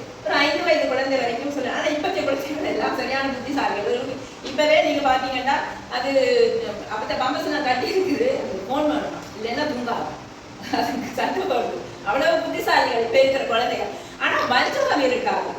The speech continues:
நீங்க பாத்தீங்கன்னா, மன்னிக்கிற தன்மைகள், மன்னிக்கிற மன பக்குவம் குழந்தைகளுக்கு தான் இருக்குது. நாங்கள் மன்னிப்போமா? யோசி, ஒரு ஆள் எங்களுக்கு தப்பு செஞ்சா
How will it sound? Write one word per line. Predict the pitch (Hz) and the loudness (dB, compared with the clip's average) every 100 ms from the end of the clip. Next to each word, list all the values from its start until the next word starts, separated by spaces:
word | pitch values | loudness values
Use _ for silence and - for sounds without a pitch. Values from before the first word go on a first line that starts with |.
| - | -10
நீங்க | 285 320 | -6 -2
பாத்தீங்கன்னா, | 320 320 349 | 0 0 2
மன்னிக்கிற | 269 277 392 453 - 339 330 294 | 4 2 2 -2 -2 0 2 4
தன்மைகள், | 214 254 294 262 262 - - - 262 | 4 4 4 2 2 -2 -4 -8 -2
மன்னிக்கிற | 285 349 359 339 294 | 0 0 0 0 2
மன | 269 311 - 254 | 2 2 0 2
பக்குவம் | 254 262 392 - - - - - | 2 4 4 6 6 0 -6 -2
குழந்தைகளுக்கு | 294 571 539 349 - 294 | 0 2 2 2 0 0
தான் | 294 | 0
இருக்குது. | 254 240 220 190 - - | 0 0 -2 -2 -4 -4
நாங்கள் | 262 285 - 302 | 2 4 4 2
மன்னிப்போமா? | 302 311 - - - | 2 2 2 0 0
யோசி, | 262 262 233 | -2 -2 0
ஒரு | 277 | 4
ஆள் | 311 | 6
எங்களுக்கு | 311 311 294 269 | 4 2 0 2
தப்பு | 285 - 302 | 2 0 -2
செஞ்சா | 285 | 0